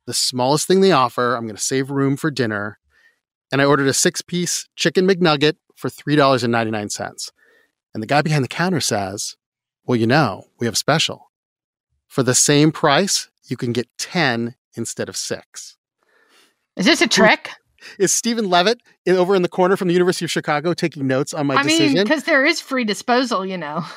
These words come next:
Speaker 2: <laughs>
Speaker 1: It's free to get the extra four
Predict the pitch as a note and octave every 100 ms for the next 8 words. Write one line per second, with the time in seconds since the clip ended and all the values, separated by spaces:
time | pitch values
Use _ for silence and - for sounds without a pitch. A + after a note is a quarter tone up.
0 | - - - - - G#3+ A3+ F3+ - D#3
1 | D3+ D3+ - - - D3+ D3 C#3+ - -
2 | _ - - - D#3 C#3+ C#3 C3+ C3+